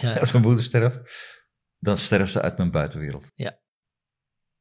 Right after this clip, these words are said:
Speaker 2: Maar sterft ze ook in mijn binnenwereld?
Speaker 1: Eh,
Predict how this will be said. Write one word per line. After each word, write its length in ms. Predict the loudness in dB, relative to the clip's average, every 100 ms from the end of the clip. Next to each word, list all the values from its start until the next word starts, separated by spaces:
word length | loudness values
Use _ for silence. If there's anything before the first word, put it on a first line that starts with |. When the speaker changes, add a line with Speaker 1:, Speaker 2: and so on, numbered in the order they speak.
| _ _ _ _ _ _ _ _ _ _ _ _ _ _ _ -20 -20 -20 -8
Speaker 2:
Maar 160 | -2 -2
sterft 280 | 0 0 2
ze 80 |
ook 140 | 0 0
in 60 | 0
mijn 120 | 0
binnenwereld? 560 | 0 -2 -4 -8 -12 _ _ _ _ _ _ _ _ _ _ _ _ _ _ _ _ _ _ _
Speaker 1:
Eh, 640 | -4 4 6 8 8 6